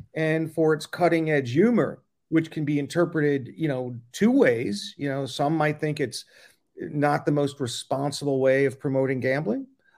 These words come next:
Others may think it's tongue-in-cheek and just simply irrelevant, or irreverent. There's also the issue of, you know, the,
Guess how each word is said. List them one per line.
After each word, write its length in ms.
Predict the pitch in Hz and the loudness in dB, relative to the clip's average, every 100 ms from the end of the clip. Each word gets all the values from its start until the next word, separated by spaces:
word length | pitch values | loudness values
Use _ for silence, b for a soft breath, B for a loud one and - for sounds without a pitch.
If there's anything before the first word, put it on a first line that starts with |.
| _ - | _ 8
Others 320 | 151 156 135 | 8 8 4
may 160 | 147 139 | 0 0
think 260 | 147 160 | -2 -4
it's 180 | 151 - | -6 -8
tongue-in-cheek 680 | - 117 135 127 165 175 147 | -4 -2 -2 -2 -2 -2 -2
and 100 | 127 | -4
just 180 | 127 | -4
simply 280 | - 113 139 | -4 -4 -2
irrelevant, 560 | 131 120 127 170 240 - 151 | 2 2 2 2 -2 0 4
or 140 | - | 6
irreverent. 540 | 143 131 143 208 254 - b b b b - | 6 6 6 4 2 -4 b b b b 0
There's 160 | 135 | 4
also 360 | 151 151 160 143 | 4 6 4 4
the 320 | 131 127 - | 4 0 0
issue 380 | 143 127 135 123 | 0 0 0 0
of, 180 | 117 - _ _ - | 0 -8 _ _ -8
you 100 | 110 | -6
know, 260 | 113 90 | -6 -6
the, 120 | 107 | -6